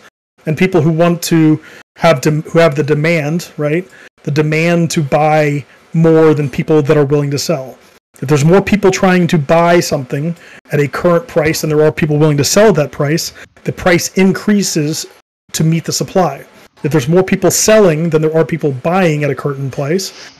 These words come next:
what happens is people will lower the price because not as many people wanna bu-, is, you know,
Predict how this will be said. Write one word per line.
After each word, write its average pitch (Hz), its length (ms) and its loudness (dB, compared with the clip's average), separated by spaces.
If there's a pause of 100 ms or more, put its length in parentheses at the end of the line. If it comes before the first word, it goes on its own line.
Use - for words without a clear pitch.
(180)
what 156 120 4
happens 160 380 0
is 190 140 2
people 185 320 0
will 156 140 0
lower 185 400 4
the 160 120 2
price 175 600 0 (540)
because 151 240 2
not 170 320 2
as 156 180 -2
many 175 140 2
people 160 240 -4
wanna 151 160 -2
bu-, - 240 -8
is, 156 180 -6
you 170 80 -4
know, 147 260 -8